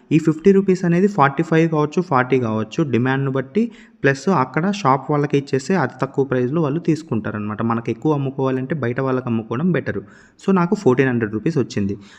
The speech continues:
So, మొత్తం ఫిఫ్టీ కేజీస్ మీద మనకు వచ్చిన ఆయిల్ వచ్చేసి ట్వంటీ వన్ కేజీ త్రీ సిక్స్టీ గ్రామ్ అనమాట. So, మీరు అనుకోవచ్చు, గింజలు బాగుంటే ఎక్కువ వస్తది, ఇంకా తక్కువ వస్తది ఇలాగా. కానీ యాభై కేజీలకు నాకు తెలిసి ఇరవై మూడు కేజీల ఆయిల్ అయితే మీకు వస్తుందన్నమాట.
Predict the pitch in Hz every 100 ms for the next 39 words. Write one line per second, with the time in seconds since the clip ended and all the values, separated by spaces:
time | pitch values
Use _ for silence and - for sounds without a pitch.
0 | - 170 143 143 - 214 190 - 214 208
1 | 175 151 151 123 110 143 208 - 143 151
2 | 127 127 - 202 196 143 143 175 151 -
3 | 123 117 208 214 - 156 165 185 170 165
4 | 143 147 202 147 151 151 139 - 170 123
5 | 113 113 104 98 101 - - - - 170
6 | 165 156 147 147 147 - 104 120 123 147
7 | 147 139 135 135 123 - 131 127 - 120
8 | 127 131 - - 123 139 123 - 135 127
9 | 120 127 - 113 104 - - 117 117 110
10 | 120 139 - - - 110 123 139 135 120
11 | 120 135 156 143 101 - - 110 123 131
12 | 123 117 131 202 226 214 - _ 120 151
13 | 180 175 147 139 135 127 131 147 131 127
14 | 123 117 120 220 175 - 196 - - 117
15 | 104 101